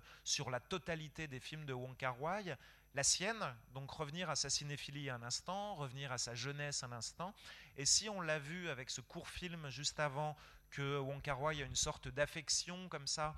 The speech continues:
euh, pour le cinéma classique chinois, et que d'ailleurs, euh, il a quelques alter ego, euh, dans les pays autour de lui. On, on retrouve ça beaucoup chez Tsai Ming-liang, euh, à Taïwan par exemple, en fait.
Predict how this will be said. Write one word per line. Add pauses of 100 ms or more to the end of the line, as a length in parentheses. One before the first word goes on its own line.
(360)
euh,
pour
le
cinéma
classique
chinois, (180)
et
que
d'ailleurs,
euh,
il
a
quelques
alter
ego,
euh,
dans
les
pays
autour
de
lui.
On, (240)
on
retrouve
ça
beaucoup
chez
Tsai
Ming-liang,
euh,
à
Taïwan
par
exemple,
en
fait.